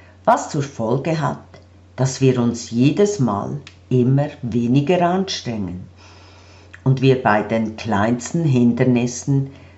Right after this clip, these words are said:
sofort wieder aufgeben und dann einfach alles hinschmeißen.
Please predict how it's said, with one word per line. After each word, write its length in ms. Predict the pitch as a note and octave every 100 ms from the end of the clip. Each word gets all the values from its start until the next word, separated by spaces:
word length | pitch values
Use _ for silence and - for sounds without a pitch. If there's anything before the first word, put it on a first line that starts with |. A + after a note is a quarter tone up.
| -
sofort 580 | - F3 - A3+ A3 C#3
wieder 280 | D3 - D#3 -
aufgeben 880 | F2 F#2+ C#3 - A#2 A2+ C3+ B2 B2+ - - - -
und 260 | D3+ G3+ -
dann 320 | C#3 C#3+ D3+ - -
einfach 480 | - C3 B2 C#3 C3+
alles 380 | G#2+ A2 A#2+ -
hinschmeißen. 1000 | - C3 A#2+ - F#2 F2+ F#2+ - - C#2